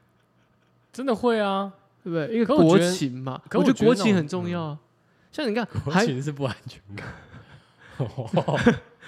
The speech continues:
Speaker 2: 对啊，
Speaker 1: 嗯哼。
Speaker 2: 我们对人也是充满
Speaker 1: 不信任。
Speaker 2: 不信任。
Speaker 1: <laughs> 尤其是最近，<laughs> 尤其是最近半，三更半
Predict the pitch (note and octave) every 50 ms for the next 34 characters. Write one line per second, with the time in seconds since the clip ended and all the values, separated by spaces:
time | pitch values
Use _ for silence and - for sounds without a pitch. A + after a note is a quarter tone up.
0 | - - - - _ _ - - D4 C#4+ C4+ B3+ B3+ A#3+ A#2 - D#3 F3 G3 F#3+
1 | - B3+ A3 G3 F3 D#3+ D#3 D3 D3+ E3+ - - F3+ F3 C3 A#2+ A2 - D#3+ D3+
2 | - _ _ _ _ _ _ - - - A#2+ A#2+ - - - - E3 B2+ A2 A2+
3 | B2+ A#2 G2+ E3 D3+ - - - - G#3 E3+ D#3+ F3+ D#3+ E3 E3 D3+ - - D3+
4 | C#3+ - _ - - _ _ _ _ _ _ - - - - - - F#4 F4+ -
5 | - D3+ E3 F#3+ G3 E3 D3 F#3 E3 G#3+ G#3+ - - - A3 - - - _ _
6 | _ _ _ _ _ - - F#4+ G4+ A4 G#4 - - - - - - - - -
7 | - - A3 - - - G3 F#3+ G3+ G#3 F3+ F#3 - - G#3 F#3 - F#3+ F#3+ F3
8 | - - G3 F#3+ F3+ E3+ - G3+ F#3 F#3 E3 E3+ F#3 F3+ F3 F3+ F3+ -